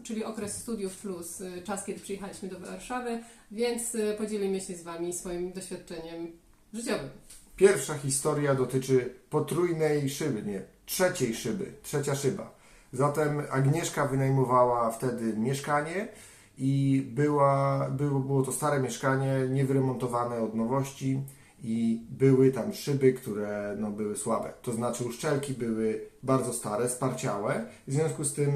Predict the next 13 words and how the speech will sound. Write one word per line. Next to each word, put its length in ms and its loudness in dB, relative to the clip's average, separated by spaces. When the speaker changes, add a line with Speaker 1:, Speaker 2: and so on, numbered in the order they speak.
Speaker 2:
wiał 560 2
zimny 420 0
wiatr, 360 0
była 280 -4
zima, 320 0
mróz, 520 4
taki 240 -6
nie, 200 -4
nie 100 2
taki 260 -4
jak 140 -4
teraz 440 -4
mróz 420 -6